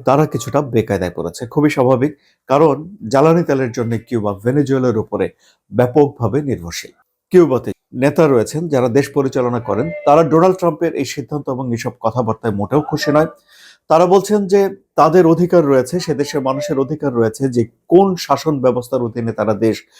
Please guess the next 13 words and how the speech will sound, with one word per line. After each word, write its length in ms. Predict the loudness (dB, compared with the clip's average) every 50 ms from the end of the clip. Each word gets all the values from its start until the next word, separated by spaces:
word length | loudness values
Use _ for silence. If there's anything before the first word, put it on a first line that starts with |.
| -20 _ _ _ _
পরিচালনা 420 | 0 2 2 4 4 2 4 2 2
করবে। 300 | 2 2 2 4 2 2 0 -2 _ _ _ _ -20 -20 _ _ _
তারা 140 | 4 6 6
এটিও 240 | 6 6 6 6 6
বলছেন 340 | 6 4 2 2 2 0 0 0 2
যে 160 | 2 2 2
নিরাপত্তার 600 | 4 2 2 2 2 2 -2 -2 2 2 2 2
বিনিময়ে 460 | 4 0 2 2 2 2 2 2 0 0
তেল 320 | 0 0 2 4 4 4
আনতে 260 | 4 4 2 -2 -4 0
গিয়ে 200 | 2 2 2 2
তারা 240 | 4 2 4 4 4
আসলে 320 | 2 0 -2 -2 2 2